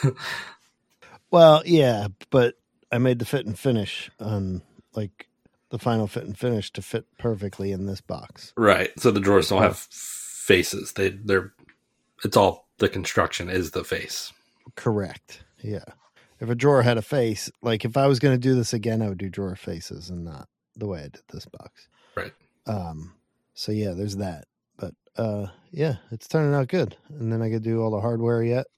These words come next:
Speaker 2: I gotta put that on and, uh, possibly felt. Probably felt. I'm leaning towards felt. So
Speaker 1: Look good. I think. I think it would look good with felt. But I'm drawn towards machinist boxes with felt in 'em, so.
Speaker 2: Yeah,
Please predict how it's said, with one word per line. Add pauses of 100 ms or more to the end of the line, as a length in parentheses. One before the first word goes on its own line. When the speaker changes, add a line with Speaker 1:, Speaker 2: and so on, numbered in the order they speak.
(300)
Speaker 2:
I
gotta
put
that
on (460)
and, (220)
uh,
possibly
felt. (440)
Probably
felt. (460)
I'm
leaning
towards
felt. (200)
So (480)
Speaker 1:
Look
good. (840)
I
think. (340)
I
think
it
would
look
good
with
felt. (680)
But
I'm (440)
drawn
towards
machinist
boxes (200)
with
felt
in
'em,
so. (460)
Speaker 2:
Yeah,